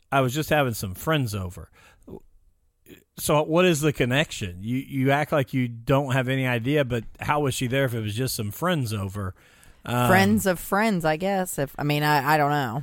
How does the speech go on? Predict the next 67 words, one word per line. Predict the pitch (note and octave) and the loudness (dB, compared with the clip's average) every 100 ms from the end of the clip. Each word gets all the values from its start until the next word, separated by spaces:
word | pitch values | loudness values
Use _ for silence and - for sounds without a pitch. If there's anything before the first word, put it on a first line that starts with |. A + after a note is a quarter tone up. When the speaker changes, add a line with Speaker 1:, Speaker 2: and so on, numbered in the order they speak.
| - | 2
Speaker 1:
We | D3+ | 4
almost | A3+ A#3 D#3 | 4 2 0
acts | C3+ B2+ | 0 0
like, | C#3 B2 | 0 0
it | C3+ | 4
almost | G3 G3 - | 4 4 2
sounds | C#3+ B2 | 0 2
like | C3 A2 | 0 0
she | - | 0
was | C3+ A2+ | 2 2
just | B2+ - | 0 0
in | B2+ | 0
the | A2+ | 0
house. | A2 D3+ G2 - | 0 0 -2 2
Speaker 2:
Like | E3 | 4
Speaker 1:
Like, | A#2+ | 4
Speaker 2:
she | - G#3 G3+ F#3 E3 | 4 4 4 2 0
Speaker 1:
like, | C3+ C3 | 0 2
I'd | D3 | 4
only | G#3 G3 | 4 4
been | C#3 A3 | 4 4
there | C#3 | 2
two | C#3 | 2
days. | C3 D3+ B2 | 4 4 2
Like, | A#2+ | 2
I | B2 | 2
hadn't | E3 C#3+ | 2 2
looked | D3 - | 0 2
in | C3 | 0
every | A#2+ A#2+ | 2 2
bedroom, | B2+ F#3 C3 A#2 | 2 2 2 2
and | A#2 | 0
she | - D#3+ | 2 2
just | D3+ D3 | 4 2
Speaker 2:
<laughs> | |
Speaker 1:
appeared | - D3+ D3 | 4 4 6
out | C3 A#2+ | 4 4
of | A#2+ | 4
nowhere. | D3+ A3 F3+ C3 F2+ | 6 6 6 4 2
Speaker 2:
<laughs> | A3+ - - - _ | -2 -2 -6 -6 _
Speaker 1:
Um, | - C#3 C3+ B2 A#2 | -2 2 4 2 0
and | D3 | 0
again, | F#3 G3+ | 2 2
I'm | A3+ | 2
not | C#4+ - | 0 2
trying | D#3+ | 2
to | C#3+ | 4
make | A#2+ | 2
a | G#2 | 0
joke | G2+ D#3+ F#3+ | 2 2 4
out | A#2+ A2 | 0 0
of | G#2 | -2
this. | G#2 G#2 G#2+ | -4 0 0
I | D3 F#3 | 4 2
just, | G3 E3 - | 4 0 -2
Speaker 2:
<laughs> | |
Speaker 1:
at | D3+ D3+ D#3 | -8 -4 2
all, | D3 E3 G#2 F2+ | 4 4 2 -4
because | G2+ A#2 C#3+ C#3 | -8 -2 0 0
it | D3 | 0
is | C#3+ | 2
very, | - F#3 | 2 2
very | D3+ C3 | 2 0
serious. | A2 B3+ G#3 B2+ - | -2 0 0 0 0
But | D3 B2 - - - - | -2 -4 -8 -12 -16 -14
the, | D3 F3+ | -4 -4
I, | - | -4